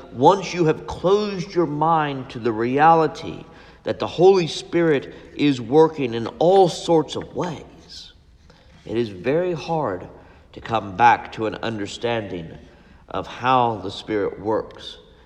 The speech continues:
in the life of the church and in our lives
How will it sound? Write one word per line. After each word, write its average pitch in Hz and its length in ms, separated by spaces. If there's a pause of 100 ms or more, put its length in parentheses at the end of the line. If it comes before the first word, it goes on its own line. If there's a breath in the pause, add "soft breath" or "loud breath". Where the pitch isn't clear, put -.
(140 soft breath)
in 92 100
the 95 120
life 104 480
of 87 100
the 80 80
church - 680 (720 soft breath)
and 101 180
in 98 160
our 110 380
lives 113 800